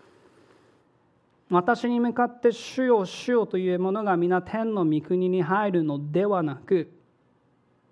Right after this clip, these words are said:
天におられる私の父の御心を行う者が入るのです。その日には大勢の者が私に言うでしょう。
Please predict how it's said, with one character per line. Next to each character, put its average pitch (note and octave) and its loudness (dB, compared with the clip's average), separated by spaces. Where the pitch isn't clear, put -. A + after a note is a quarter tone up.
天 G#3 0
に D#3 2
お C#3+ -2
ら D#3+ -2
れ E3+ 2
る D#3+ -2
私 D3+ -4
の F3+ 2
父 F#3+ -6
の D3+ -2
御 C#3 -6
心 F#3 -2
を F3+ -2
行 F#3+ -2
う F#3+ -4
者 F#3 -2
が F#3 0
入 D#3 -2
る C#3+ -2
の C3 -8
で B2+ -8
す。 - -20
そ - 0
の A#3 0
日 B3+ 0
に B3 2
は G3 2
大 C4+ 4
勢 B3+ 4
の G3+ 0
者 G3 -2
が F#3 2
私 F#3+ -2
に G3 0
言 G3+ 0
う G#3 2
で F#3 0
し E3 -6
ょ C#3+ 2
う。 - -20